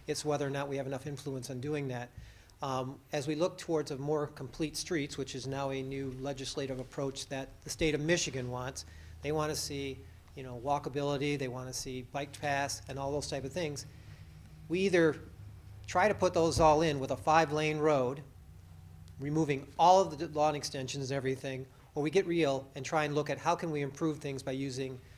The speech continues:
synchronized, um, lights, other ways of looking at approaches, better traffic flow, um, trying to address the way traffic comes through by using, uh, more reliable speed limits. The idea that we're going from forty-five minutes,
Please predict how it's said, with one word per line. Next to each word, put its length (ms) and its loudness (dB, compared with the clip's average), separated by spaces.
synchronized, 760 -4
um, 120 -6
lights, 460 2
other 200 2
ways 260 2
of 120 -4
looking 280 -4
at 60 -2
approaches, 520 -4
better 320 2
traffic 440 -2
flow, 420 0
um, 340 -6
trying 240 -2
to 80 -2
address 360 -2
the 80 -8
way 160 -4
traffic 360 -4
comes 320 -6
through 280 0
by 120 0
using, 540 -4
uh, 340 -6
more 400 0
reliable 520 4
speed 300 0
limits. 400 0
The 100 2
idea 320 6
that 120 4
we're 120 -2
going 240 0
from 140 -8
forty-five 440 2
minutes, 260 -4